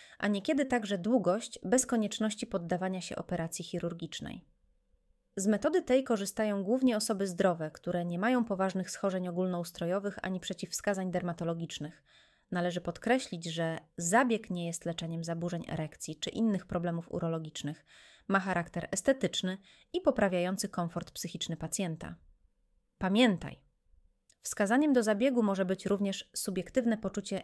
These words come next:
niezadowolenia z wyglądu prącia, nawet przy wymiarach mieszczących się w normie anatomicznej. Przed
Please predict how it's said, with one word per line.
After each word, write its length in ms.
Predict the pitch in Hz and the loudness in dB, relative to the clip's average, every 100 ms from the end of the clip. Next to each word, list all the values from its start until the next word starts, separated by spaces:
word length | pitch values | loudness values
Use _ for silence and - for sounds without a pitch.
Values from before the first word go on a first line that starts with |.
| - | -6
niezadowolenia 840 | 190 220 254 226 208 190 202 202 | 2 4 4 4 2 2 2 0
z 80 | 185 | -2
wyglądu 380 | 185 180 185 175 | -2 -2 -2 -2
prącia, 460 | 170 165 160 160 165 - - - - | -2 -2 -4 -6 -8 -14 -20 -8 0
nawet 300 | 196 185 185 | 2 2 0
przy 180 | - | -6
wymiarach 440 | 180 185 208 214 - | -2 0 2 2 0
mieszczących 480 | 175 170 208 196 - | -4 -2 -2 -2 -6
się 120 | 175 | -4
w 60 | |
normie 320 | 175 175 175 - | -2 -2 -4 -4
anatomicznej. 760 | 170 165 180 170 - 151 170 - _ _ _ _ _ _ _ _ | -4 -4 -6 -6 -8 -10 -10 -16 _ _ _ _ _ _ _ _
Przed 280 | - 196 | -2 -2